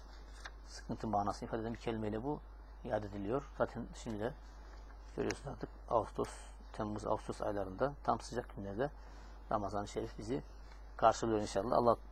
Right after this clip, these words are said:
Teala kolaylık eder. Mutlaka alıştırır, korkmayın.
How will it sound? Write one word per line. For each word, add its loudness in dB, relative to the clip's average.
Teala 8
kolaylık 10
eder. 12
Mutlaka 6
alıştırır, 6
korkmayın. 8